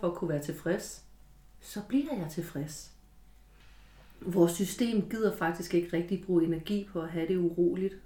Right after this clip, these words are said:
og det søger derfor altid mod vores indre ro og lykke. Men vores tanker kan komme til at lede os på afveje. De kan sige, at vi skal lede efter ro og lykke alle mulige andre steder, end der, hvor roen faktisk er,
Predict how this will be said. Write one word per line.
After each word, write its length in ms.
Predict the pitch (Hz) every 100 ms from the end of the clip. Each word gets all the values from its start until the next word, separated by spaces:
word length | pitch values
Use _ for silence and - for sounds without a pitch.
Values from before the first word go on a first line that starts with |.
| -
og 80 | 196
det 100 | 196
søger 260 | - 240
derfor 260 | 240 214 -
altid 460 | - 240 - 226
mod 240 | 190 190 190
vores 200 | 175 175
indre 320 | 175 185 208
ro 280 | 196 202 185
og 160 | 202
lykke. 360 | 170 175 185 214 - - - - - - - -
Men 140 | 214
vores 220 | 226 233
tanker 380 | - 196 202 240 247
kan 120 | -
komme 200 | 208 202
til 120 | 196 208
at 100 | 196
lede 220 | 185 170
os 100 | 170
på 120 | -
afveje. 640 | 139 156 185 160 160 170 190 - - - - - - -
De 60 | 151
kan 100 | 202
sige, 380 | - 196 220
at 140 | 196 160
vi 80 | 170
skal 200 | - 165
lede 280 | 196 240
efter 160 | 226 185
ro 220 | 170 208
og 120 | 214
lykke 360 | 185 175 202 - -
alle 260 | - 233 277
mulige 420 | 214 202 226 -
andre 300 | 185 214 285
steder, 420 | - - 175 190 -
end 160 | 170 170
der, 140 | 190
hvor 120 | 185
roen 340 | 156 180 170 170
faktisk 480 | 151 156 - -
er, 160 | 170 233